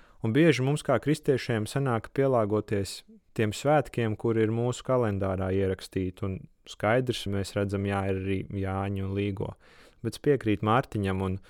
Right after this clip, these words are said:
ja tiešām mums ir šie oficiāli brīvie dotie datumi, ja no valsts, ka tas ir tas laiks, kad mēs varam satikt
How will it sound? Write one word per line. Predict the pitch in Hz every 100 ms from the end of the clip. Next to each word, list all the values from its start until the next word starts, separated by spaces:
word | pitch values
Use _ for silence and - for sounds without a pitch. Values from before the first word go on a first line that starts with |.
| - - _
ja | 107
tiešām | - 127 - 98 95
mums | 95 92 -
ir | 127 120 - _ -
šie | - - 98 92 101 -
oficiāli | - 117 - - 107 98 95 95
brīvie | 95 107 120 113 98
dotie | 104 110 104 98
datumi, | 101 117 - 101 95 92 _
ja | 98 101
no | 101 98
valsts, | 104 110 104 - - - _ _ _ _ _ -
ka | 101
tas | - 104 127
ir | 123
tas | 110 -
laiks, | 101 113 -
kad | 104
mēs | 98 95 -
varam | 110 98
satikt | - 127 - 98 -